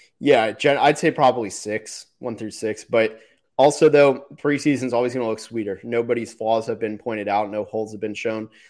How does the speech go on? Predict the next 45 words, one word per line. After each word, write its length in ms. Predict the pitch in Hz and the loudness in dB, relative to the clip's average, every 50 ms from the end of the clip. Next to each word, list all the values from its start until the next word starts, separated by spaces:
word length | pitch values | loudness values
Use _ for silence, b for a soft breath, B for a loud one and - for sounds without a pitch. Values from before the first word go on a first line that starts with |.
| b _ | b _
So, 160 | - 143 131 | -4 0 0
like, 180 | 117 117 113 | 0 0 -2
it's 120 | 123 110 - | -4 -6 -2
a 40 | 120 | 0
lot 220 | 120 113 117 113 | 2 2 2 2
easier 340 | 113 110 110 104 113 110 104 | 0 -4 -6 -6 -6 -6 -6
to 60 | 101 | -8
say 220 | - - 104 107 | -8 -8 -6 -4
that. 260 | 104 113 120 120 - - | -2 -2 -2 -2 -2 -4
Guys 220 | 107 107 110 - | -2 -2 -2 -4
don't 220 | - 110 110 101 | -8 -12 -12 -12
translate 440 | - - 107 104 101 - 107 101 98 | -12 -10 -8 -8 -8 -8 -8 -6 -4
up. 200 | 104 107 113 - | -4 -4 -6 -6
In 80 | 113 104 | -8 -12
twenty 300 | - - 135 135 127 120 | -10 -8 -6 -4 -4 -4
twenty-one, 640 | 117 135 127 120 117 107 110 120 123 120 117 110 b b b b b - | -4 -4 -4 -4 -4 -4 -4 -4 -2 -2 -4 -6 b b b b b -6
I 80 | - | -4
thought 280 | 120 - 127 117 104 107 | 0 2 0 0 0 -2
B 100 | 120 120 | -6 -4
J 180 | 117 117 120 113 | -2 -2 -2 0
Boston 440 | 104 110 113 120 113 - - 117 | 0 2 2 2 0 -2 -4 -8
was 120 | 113 110 - | -8 -8 -6
gonna 140 | 127 117 113 | -6 -6 -6
be 80 | 127 | -6
<laughs> 20 | 123 | -4
one 180 | - 175 165 | -2 0 0
in 60 | 135 | 0
the 60 | 131 139 | -2 -2
top 300 | - 156 139 127 - 127 | 0 0 0 0 2 2
guys 220 | 120 117 - 123 | 2 2 0 0
in 80 | 127 113 | -4 -8
the 60 | 110 | -8
draft. 300 | 101 - 107 104 104 - - | -6 -4 -2 -2 -4 -4 -6
He 60 | 120 | -8
went, 140 | 117 107 76 | -8 -8 -10
like, 120 | 85 - | -12 -16
fiftieth 520 | _ - 135 123 - - 107 101 95 - | _ -8 -8 -8 -8 -8 -10 -10 -10 -12
or 80 | 98 98 | -14 -16
something 320 | - - 110 101 - 107 | -14 -14 -14 -12 -12 -10
like 180 | 104 101 98 - | -10 -10 -10 -8
that. 240 | - 101 92 87 - | -8 -8 -8 -10 -10
So 220 | - 113 107 - b b b b b b _ _ _ | -8 -6 -6 -6 b b b b b b _ _ _
you 100 | - 139 | -4 0
never 260 | 135 139 139 139 139 127 | 4 4 4 4 2 0
know. 320 | 120 120 120 135 151 147 | 0 2 2 2 0 -2